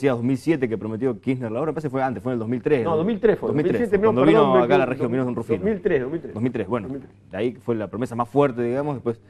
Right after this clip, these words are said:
Speaker 1: el gobierno
Speaker 2: Bueno, de la
Speaker 1: todo,
Speaker 2: Rúa
Speaker 1: todo
Speaker 2: también
Speaker 1: el
Speaker 2: la
Speaker 1: cic-,
Speaker 2: prometió.
Speaker 1: sí, pero todo el ciclo kirchnerista, digamos, estuvo siempre en, en agenda, que se iba a hacer, que se iba a hacer, pasó por distintas instancias, nunca se pudo concretar. Eh, con el gobierno de Macri se reafianzó la promesa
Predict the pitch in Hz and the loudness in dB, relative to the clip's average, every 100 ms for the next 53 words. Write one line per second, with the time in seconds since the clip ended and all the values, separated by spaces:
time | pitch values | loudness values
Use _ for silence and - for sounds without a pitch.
0 | - - - - 104 110 123 117 107 101 | -20 -20 -20 -4 -2 0 0 -2 -4 -6
1 | 95 90 92 185 120 131 196 170 202 160 | -8 -10 -6 -4 -2 2 4 8 6 6
2 | 127 107 104 101 92 110 165 156 143 - | 2 -2 -8 -10 -10 -2 2 4 2 -6
3 | _ - - 127 131 175 160 165 131 139 | _ -20 2 2 4 2 2 2 2 0
4 | 143 175 143 135 123 101 76 - 82 - | 0 0 0 -2 -4 -10 -16 -20 -18 -2
5 | 143 120 98 135 117 107 98 101 107 - | 0 0 0 -2 -4 -6 -8 -8 -6 2
6 | 165 143 117 117 147 156 143 143 147 165 | 2 2 0 2 2 2 -2 0 0 0
7 | 131 143 139 147 151 170 175 175 143 139 | -2 -2 -2 -2 0 0 0 -2 -2 -2
8 | 120 107 104 110 113 123 143 165 - _ | -2 -6 -8 -6 -4 -4 -2 -4 -6 _
9 | _ _ - 107 98 95 90 85 _ 98 | _ _ -8 -6 -6 -6 -8 -14 _ -10
10 | 101 101 101 101 101 113 131 117 117 110 | -8 -10 -8 -8 -4 -2 -2 -2 -6 -6
11 | 104 101 98 110 135 117 143 135 _ - | -6 -6 -6 -4 -4 -4 -6 -6 _ -8
12 | 104 92 101 92 - 107 104 110 - 170 | -8 -6 -10 -12 -8 -6 -6 -8 0 2
13 | 147 107 123 127 165 175 196 202 | 2 0 -4 -2 -2 2 0 0